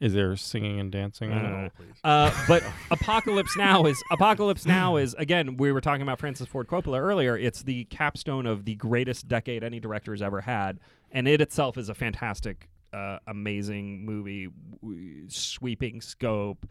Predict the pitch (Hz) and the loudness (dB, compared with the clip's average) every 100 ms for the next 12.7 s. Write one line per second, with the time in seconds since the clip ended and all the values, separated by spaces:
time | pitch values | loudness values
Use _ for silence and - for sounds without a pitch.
0 | _ _ _ - 123 101 - 117 - 101 | _ _ _ -8 -8 -8 -4 -4 -2 -4
1 | - - - - 101 98 98 92 107 82 | -6 -14 -20 -6 -4 -2 -4 -8 -8 -10
2 | 80 - _ _ _ _ _ - 151 196 | -12 -16 _ _ _ _ _ -4 -2 0
3 | 233 214 - - 269 311 302 233 226 214 | -2 -4 -12 -8 -8 -8 -8 -4 -4 -2
4 | 202 196 185 - 165 190 247 240 220 - | -2 -4 -6 -10 -8 -6 -6 -6 -8 -8
5 | 220 208 196 180 175 170 170 156 160 139 | -10 -8 -8 -8 -8 -6 -4 -4 -4 -6
6 | - 135 131 120 120 98 92 95 110 120 | -8 -8 -4 -4 -4 -2 -4 -2 -2 -2
7 | 113 160 185 151 147 - 123 117 104 98 | -2 -4 -4 -4 -4 -6 -6 -6 -6 -8
8 | 101 104 - 151 147 127 127 113 104 101 | -8 -8 -6 -6 -6 -6 -6 -6 -6 -4
9 | 95 - 107 - 76 69 - _ - - | -6 -6 -8 -8 -10 -12 -14 _ -20 -20
10 | - - - - - - _ - 151 185 | -20 -20 -20 -20 -20 -20 _ -2 0 0
11 | 165 - 147 117 107 101 95 104 98 - | 0 0 -2 0 -2 -2 -4 -4 -4 -4
12 | 104 104 104 101 - 90 73 | -6 -6 -6 -8 -8 -10 -12